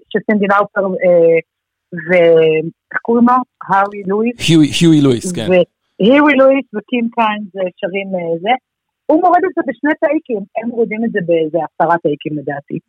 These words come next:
Speaker 2: כן.
Speaker 1: שזה מדהים.
Speaker 2: כן.
Speaker 1: זה מדהים, זה טייקים אייקונים לחלוטין. אה, וכשהוא מקליט את ה-, אה, את הפזמונים, בסרטון האחר, אתה באמת רואה שיש שם ילד, ילד שלא התפתח.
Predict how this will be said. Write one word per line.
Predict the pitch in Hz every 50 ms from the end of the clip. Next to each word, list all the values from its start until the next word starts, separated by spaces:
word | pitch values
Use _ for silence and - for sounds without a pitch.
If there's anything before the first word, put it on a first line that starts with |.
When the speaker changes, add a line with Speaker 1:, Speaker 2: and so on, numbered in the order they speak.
| _ _ _
Speaker 2:
כן. | - - 113 104 98 95 95 92 92 90 90 87
Speaker 1:
שזה | 87 - 196 185 196
מדהים. | 190 185 185 381 480 311 202 - - _ _ _ -
Speaker 2:
כן. | - 127 - - 214 175
Speaker 1:
זה | 214 208
מדהים, | 202 196 196 165 196 330 415 403 285 214 190 196
זה | 185 -
טייקים | - 240 254 262 - 320 302 254 202
אייקונים | 190 190 - - 294 320 359 320 240 214 190
לחלוטין. | 185 - - 180 185 180 - - 156 147 147 143 - _ - - - _ _ _ _ _ _ _ _ _ _ -
אה, | 185 185 180 175 170 170 160 - - 160
וכשהוא | - 175 170 - - _ _ _ _ 175 156 - - - 180 160
מקליט | 156 - - 285 339 440 440
את | - 269 196
ה-, | 170 165 160 156 156 156 151 151 147 - - 165
אה, | 156 151 151 147
את | 147 -
הפזמונים, | 160 - - 151 139 147 143 143 208 269 269 262 302 - _ _ _ _
בסרטון | 180 170 - - 160 151 - 226 240 262
האחר, | 269 214 208 - - 254 254 220 - 214
אתה | - - 165 147
באמת | 151 151 165 226 277 - -
רואה | 156 156 151 180 190 -
שיש | _ 147 147 160 170 -
שם | - 170 147 143
ילד, | 147 143 143 139 135 - 147
ילד | 156 175 208 208
שלא | - - 151 175
התפתח. | 190 - _ - - - - 151 -